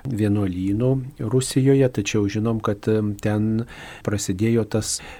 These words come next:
leidimas, mm, o-, ortodoksijai skleistis tik tai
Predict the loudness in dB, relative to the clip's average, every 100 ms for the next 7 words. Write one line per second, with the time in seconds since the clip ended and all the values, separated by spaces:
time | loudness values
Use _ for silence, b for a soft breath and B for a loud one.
0 | -8 -4 0 4 4 4 4 4 2 -4
1 | B B -8 -6 -6 -8 -6 -4 0 0
2 | 2 2 4 4 2 2 4 4 2 0
3 | -4 0 2 0 2 0 2 -4 0 2
4 | 4